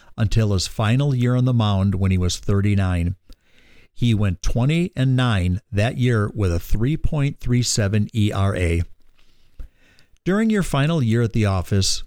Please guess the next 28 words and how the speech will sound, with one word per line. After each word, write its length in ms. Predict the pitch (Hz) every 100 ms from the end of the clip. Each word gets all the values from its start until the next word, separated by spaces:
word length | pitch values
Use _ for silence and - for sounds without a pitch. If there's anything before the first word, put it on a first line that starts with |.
| -
when 160 | 110
you're 180 | 104 101
also 320 | 131 135 143
deep 300 | 117 117 131
into 200 | 120 107
the 160 | 101 95
retirement 560 | 95 - 117 120 127
planning 320 | - 110 101 87
process, 680 | - 117 113 - 90 92 - - - - - _
you 120 | 165
want 220 | 160 165 -
to 100 | 131
fully 340 | - 170 180
investigate 680 | 165 135 147 - 101 101 -
future 460 | 107 104 - 135
healthcare 440 | 123 175 - 104 90
costs. 440 | 92 82 85 - - _ _ _ - - - - _ -
The 80 | 170
reality 580 | 180 208 202 131 101
is, 240 | 95 104 - -
healthcare 500 | 156 180 - 156 147
is 100 | 98
going 240 | 117 113
to 120 | 117 117
cost 460 | - 117 110 -
you 160 | 90 90
during 280 | 92 95 98
retirement. 640 | 98 98 92 90 85 87